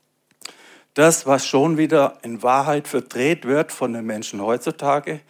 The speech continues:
Und Gott wies ihn an, den Adam: „Von allen Bäumen im Garten sollst du nach Belieben essen.“ Also er hatte Tausende von Bäumen mit tausenden unterschiedlichen,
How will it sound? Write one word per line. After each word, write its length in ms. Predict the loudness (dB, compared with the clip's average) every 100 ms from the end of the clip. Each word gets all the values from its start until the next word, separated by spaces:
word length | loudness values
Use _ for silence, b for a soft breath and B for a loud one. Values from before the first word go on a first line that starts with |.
| B B B B B
Und 240 | -8 -2
Gott 320 | 2 0 0
wies 280 | -2 -2 -2
ihn 220 | 0 2
an, 380 | 4 4 4 0
den 160 | -4 0
Adam: 500 | 0 0 0 -6 -10 _
„Von 260 | -12 -10 0
allen 480 | 4 6 4 2
Bäumen 360 | 4 6 4 0
im 160 | -6 -2
Garten 320 | 0 0 -4
sollst 460 | -4 -4 -6 -6
du 140 | -4 0
nach 220 | -2 -4
Belieben 680 | -6 -4 0 2 2 0 2
essen.“ 500 | 2 0 -6 -16 _ _
Also 340 | 0 0 -2
er 180 | -4 0
hatte 380 | 0 0 -4 -8
Tausende 760 | 2 6 8 6 2 0 -2
von 240 | -2 -4 -2
Bäumen 480 | 0 2 0 -2 -6 B B B
mit 300 | -8 -8 -10
tausenden 580 | 0 4 4 2 -2 -4
unterschiedlichen, 880 | -2 -2 -2 -4 -6 -6 -8 -10 -14